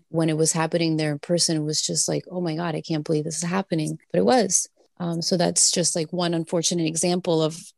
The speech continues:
a community risk factor that can certainly increase the probability of children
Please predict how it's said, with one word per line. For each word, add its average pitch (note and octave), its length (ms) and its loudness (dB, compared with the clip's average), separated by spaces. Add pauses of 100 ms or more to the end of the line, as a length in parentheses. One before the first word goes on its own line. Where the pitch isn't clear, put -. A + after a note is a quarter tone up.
(160)
a F#3 80 4
community F#3+ 540 0
risk G3+ 300 2
factor F3+ 420 -2
that E3 200 -6
can E3+ 140 -6
certainly E3+ 460 -6
increase D#3+ 420 -4
the - 80 -10
probability D#3+ 760 0
of D#3 160 -4
children D#3 580 0